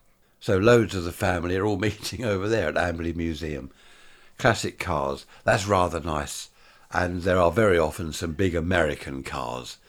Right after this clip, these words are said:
that I can stare at and take photos of, and sometimes they're for sale.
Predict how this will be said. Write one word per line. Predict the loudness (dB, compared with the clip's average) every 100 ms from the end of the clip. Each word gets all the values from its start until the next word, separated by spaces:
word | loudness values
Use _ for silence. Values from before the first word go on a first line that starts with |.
| -20 -20 -2
that | 0
I | 0
can | -2 -8
stare | -10 -8 0 2 2 -2
at | -6 -8
and | -10 -2
take | -2 -2
photos | -4 -2 -2 -2 -6 -4
of, | -2 -2 -4
and | -8 -10 -16 -20 -20
sometimes | -2 0 2 2 0 0
they're | 0
for | -2 -4
sale. | -4 -2 0 -2 -4